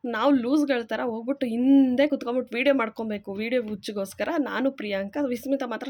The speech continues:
ಸೈಡಲ್ಲಿ ಕುತ್ಕೊಂಡಿದ್ರು. ಹಿಂದೆ ವಿ-, ಅಂದ್ರೆ ಫುಲ್ ಹಿಂದೆ ಇರುತ್ತಲ್ಲ ಬಾಯ್ಸ್‌ದು, ಗಂಡ್ಮಕ್ಳಿದ್ದು ಇರುತ್ತಲ್ಲ, ಅಲ್ಲಿ ಆ ಜಾಗದಲ್ಲಿ ಹೋಗಿ, ಅಂದ್ರೆ ಖಾಲಿ ಇತ್ತು ಬಸ್, almost ಅರ್ಧ ಬಸ್ ಖಾಲಿ ಇತ್ತು. ಅದು ಖಾಲಿ ಇದೆ ಅಲ್ವಾ, ವಿಡಿಯೋ ಮಾಡ್ಕೊಳಕ್ಕೆ ಚೆನ್ನಾಗಿರುತ್ತೆ ಅಂದ್ಬಿಟ್ಟು ಹಿಂದೆ ಕುತ್ಕೊಂಡು ಉಲ್ಟಾ ತಿರ್ಕೊಂಡು ವಿಡಿಯೋ ಮಾಡ್ತಾರೆ ಅದು ನಾನು ಪ್ರಿಯಾಂಕಾ.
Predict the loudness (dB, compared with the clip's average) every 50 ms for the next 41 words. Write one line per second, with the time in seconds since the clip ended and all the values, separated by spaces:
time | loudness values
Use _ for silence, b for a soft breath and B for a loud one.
0 | -6 -4 -4 -2 -2 -4 -4 -6 -10 -12 -10 -10 -8 -6 -6 -6 -6 -8 B B
1 | B B B B B B B B B B 0 4 6 6 8 8 6 4 4 2
2 | 0 0 -6 0 0 0 0 0 -10 -8 -2 2 4 4 6 6 6 6 6 4
3 | 2 0 -2 -2 0 0 0 0 -2 -4 0 0 2 2 2 0 -2 -4 -4 -4
4 | -4 -4 B B B B B B B 0 0 2 4 4 4 6 4 2 2 2
5 | -4 -6 -6 -4 -4 -4 -4 -4 -4 -4 -2 0 2 2 2 2 2 2 2 2
6 | 4 2 2 2 0 0 0 0 0 0 -2 0 0 -2 -2 -2 -2 -2 -4 -6
7 | -8 -8 -10 -6 -4 -2 -2 -2 -2 -4 -6 -8 -8 -6 -6 -8 -8 -8 -8 -8
8 | -6 -6 -4 -4 -4 -4 -6 -8 -8 -8 -6 -4 -6 -6 -6 -6 -2 -2 -2 -2
9 | -2 -6 -10 -10 -10 -8 -6 -6 -8 -8 -8 _ -8 -8 -8 B B B B B
10 | B B -6 -6 -2 0 0 2 2 2 0 0 0 -2 0 0 0 0 0 0
11 | -2 -2 -2 -2 -4 -6 -4 -6 -6 -6 -6 -10 -8 -6 -4 -4 -4 -4 -6 -8
12 | -6 -6 -6 -6 -6 -6 -6 -4 -4 -2 -2 -2 -2 -2 -2 -6 -10 -8 -6 -4
13 | -2 0 2 0 0 0 B B B B B B B B 2 4 4 4 4 2
14 | 2 0 -2 0 0 0 2 2 2 0 0 0 0 -2 -4 -4 -4 -4 -4 -2
15 | -4 -4 -4 -4 -4 -4 -6 -6 -6 -8 -6 -6 -6 -6 -8 -6 -6 -6 -6 -8